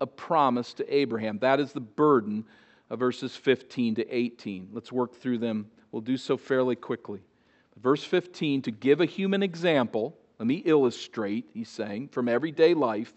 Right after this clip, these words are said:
Even with a man-made covenant, no one annuls it or adds to it once it has been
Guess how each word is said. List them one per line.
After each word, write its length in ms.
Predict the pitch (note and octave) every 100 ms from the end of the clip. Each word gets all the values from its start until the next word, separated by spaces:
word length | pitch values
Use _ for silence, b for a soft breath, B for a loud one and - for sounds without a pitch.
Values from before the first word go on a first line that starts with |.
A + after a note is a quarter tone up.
| _ _ _ _ _ _ _ _ _ _ _ _ _ _ _ -
Even 680 | D#3 G#3+ G3+ B3 A#3+ F#3
with 380 | D3+ F3+ F#3 - -
a 180 | D3+ C3+
man-made 1120 | C3 C#3+ E3 F#3+ F#3 E3 D3+ D#3 D#3 D3 -
covenant, 560 | - D3 B2 B2 C3
no 320 | C3 C#3 D#3 F3
one 320 | F3+ F3+ F3+
annuls 640 | C3 B2+ C3+ D3 E3 D3
it 100 | E3+
or 240 | - B2+ -
adds 380 | C3+ D3 C#3+ -
to 200 | - C3+
it 160 | C#3 C3
once 400 | A#2 C3 C#3 -
it 160 | B2 B2+
has 320 | B2 B2 A2+
been 340 | G2+ A#2 A2